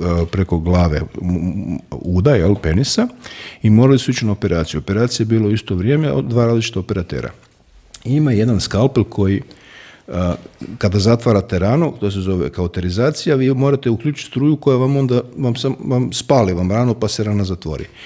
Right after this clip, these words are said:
Međutim, taj skalpel je bio pokvaren i tom jednom od tih, e, blizanaca, Davidu, je spaljen ud. I pošto se radilo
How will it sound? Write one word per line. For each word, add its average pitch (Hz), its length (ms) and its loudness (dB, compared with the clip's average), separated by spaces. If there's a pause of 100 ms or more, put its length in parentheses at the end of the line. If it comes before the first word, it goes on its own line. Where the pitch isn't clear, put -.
(360)
Međutim, 180 320 0
taj 185 200 0
skalpel 160 480 0
je 117 60 2
bio 147 220 2
pokvaren 110 680 -2 (400)
i 123 340 4 (360)
tom 165 320 0
jednom 135 360 0
od 98 100 -6
tih, - 340 -8
e, 98 260 -4
blizanaca, 101 640 -2
Davidu, 135 520 -2
je 120 160 0
spaljen 123 720 -2
ud. 90 260 -6 (2000)
I 95 520 2 (100)
pošto 101 200 -4
se 107 160 0
radilo 113 440 4